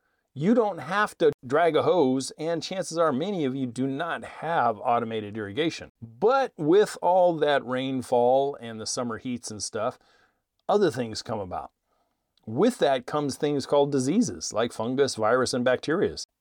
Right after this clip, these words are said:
and other microscopic plant terrorists, like insects and other stuff, that sometimes for us out in the West,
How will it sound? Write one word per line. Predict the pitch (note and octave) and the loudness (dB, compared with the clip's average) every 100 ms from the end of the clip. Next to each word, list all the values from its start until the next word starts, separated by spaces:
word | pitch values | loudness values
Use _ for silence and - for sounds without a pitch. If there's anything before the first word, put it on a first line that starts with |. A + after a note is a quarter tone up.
| _ - | _ -4
and | C3 C#3 | -2 0
other | D#3+ G#3+ B2 | 2 4 2
microscopic | F#2 G2+ A2+ A#2+ A2+ - A#2 G#2 - | 0 -4 -2 -2 -2 0 0 -2 -6
plant | B2 G#2 - | -6 -6 -6
terrorists, | - A#2 F#2+ D#2+ - - _ _ | -2 -2 -2 -4 -6 -6 _ _
like | G#2 G#2 - _ _ _ _ _ _ _ - | -2 -2 -4 _ _ _ _ _ _ _ -6
insects | A2+ G#2+ A2+ A2+ - | -2 0 2 0 -2
and | A2 | 0
other | C3 E3+ | 0 2
stuff, | - - - - | 0 -4 -8 -2
that | B2 D3 | 2 4
sometimes | - F3 G3+ F#3+ F3 F#3 F3 E3+ E3+ D#3+ - | 4 2 2 0 0 2 4 4 2 0 -2
for | - - D3+ C#3+ | -6 -4 2 4
us | C#3+ D#3 C#3+ - - | 4 2 0 -4 2
out | C#3+ C#3+ | 2 4
in | C3 | 2
the | A2+ | 0
West, | G#2+ A2+ B2 - - | 0 0 0 -2 -8